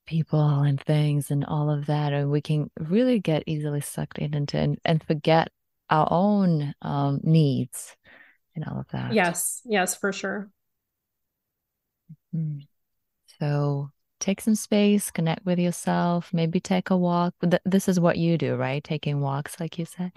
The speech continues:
Speaker 2: Oh, yeah. Yep. Yeah, I
Speaker 1: Um,
Speaker 2: think if
Speaker 1: mm-hmm.
Speaker 2: I could add one, one more thing,
Speaker 1: Right.
Speaker 2: I,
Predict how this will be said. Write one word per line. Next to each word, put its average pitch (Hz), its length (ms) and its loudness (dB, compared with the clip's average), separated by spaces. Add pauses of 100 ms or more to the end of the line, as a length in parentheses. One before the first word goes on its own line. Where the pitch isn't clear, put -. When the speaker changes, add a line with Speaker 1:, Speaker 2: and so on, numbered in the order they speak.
(340)
Speaker 2:
Oh, 220 120 2
yeah. 202 280 0 (240)
Yep. 208 260 -2 (1900)
Yeah, 214 320 6
I 208 120 6
Speaker 1:
Um, - 0 -
Speaker 2:
think 254 360 0 (380)
if 226 160 6
Speaker 1:
mm-hmm. - 0 -
Speaker 2:
I 214 80 6
could 214 140 -2
add 190 300 0
one, 202 360 -2 (160)
one 226 180 4
more 214 180 6
thing, 160 300 4
Speaker 1:
Right. - 20 0
Speaker 2:
I, 196 320 -2